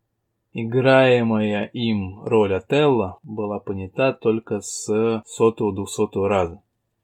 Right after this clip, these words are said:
Казалось бы, гениальный Сальвини, много раз выходивший на сцену, он, конечно же, сразу понял, как играть Отелло. Но нет, только с двухсотого выступления, не репетиции даже, а выступления, Сальвини понял,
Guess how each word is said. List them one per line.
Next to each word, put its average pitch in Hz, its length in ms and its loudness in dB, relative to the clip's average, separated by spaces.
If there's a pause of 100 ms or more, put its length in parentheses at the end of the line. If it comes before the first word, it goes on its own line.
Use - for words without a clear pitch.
(280)
Казалось 107 540 2
бы, 90 160 -8
гениальный 95 500 -4
Сальвини, 95 640 -6 (180)
много 101 360 -4
раз 101 320 -4
выходивший 95 580 -8
на 87 120 -10
сцену, 110 720 -4
он, 98 360 -10
конечно 117 500 -6
же, 127 120 -6
сразу 131 460 2
понял, 120 400 0
как 107 220 -8
играть 104 360 -2
Отелло. 95 520 -4 (500)
Но 98 120 -12
нет, 98 360 -4
только 95 400 -2
с - 180 -10
двухсотого 101 1120 -2
выступления, 101 920 -2
не 98 200 -6
репетиции 104 760 -6
даже, 90 300 -2
а - 20 -6
выступления, 123 760 -4 (220)
Сальвини 123 560 -6
понял, 113 600 0